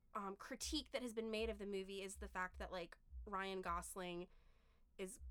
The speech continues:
painting himself to be, like, the savior of jazz and, like, maybe a person of color should have taken on that role. And I understand that that's, like, a totally valid critique, but I, f-,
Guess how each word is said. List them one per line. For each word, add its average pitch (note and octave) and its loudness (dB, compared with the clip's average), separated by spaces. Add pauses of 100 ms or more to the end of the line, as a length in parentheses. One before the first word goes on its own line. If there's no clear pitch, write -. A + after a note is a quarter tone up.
painting G3+ 2
himself F#3+ 0
to G3 -6
be, F3+ -2
like, E3+ -2
the F#3+ -4
savior G#3 2
of G3+ 0
jazz F#3 8
and, F3+ 0
like, E3+ -2 (320)
maybe G3 0
a F#3+ 0
person G3+ 0
of G#3+ 0
color A3+ 6
should G3 -4
have F#3 -6
taken F#3+ -2
on F#3 0
that F3 -2
role. E3+ 2
And F#3+ 2
I G3+ 4 (100)
understand G#3+ 0
that F3 -4
that's, G3 -10
like, G3+ -2
a F#3 -12
totally A#3+ -2
valid F#3 2
critique, - -8 (460)
but A3+ 10 (120)
I, A3 8
f-, A#3 2